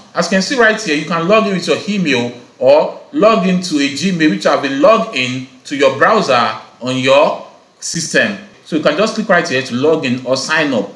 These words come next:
So let's just click right here. So when done, click on the email which you want to log into. So when done with that, it will bring you to this dashboard right here.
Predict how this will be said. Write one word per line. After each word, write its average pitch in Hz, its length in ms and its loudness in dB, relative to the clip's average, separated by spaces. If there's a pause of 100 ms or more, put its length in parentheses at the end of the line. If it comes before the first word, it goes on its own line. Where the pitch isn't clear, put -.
(140)
So 147 100 -4
let's 165 100 0
just 165 200 0
click 160 160 -8
right 147 200 2
here. 147 360 0 (880)
So 240 220 4
when 247 220 4
done, 165 380 2 (340)
click 285 320 0
on 180 220 4
the 156 460 -2 (180)
email 202 400 4
which 220 160 0
you 190 80 -4
want 170 180 0
to 165 60 -6
log 160 320 4
into. 120 480 -4 (640)
So 269 220 0
when 277 200 2
done 247 160 4
with 160 140 -2
that, 135 360 0 (140)
it 185 100 -12
will 220 60 4
bring 247 260 2
you 233 100 2
to 202 100 -4
this 180 200 -2
dashboard 156 520 0
right 135 260 0
here. 123 340 0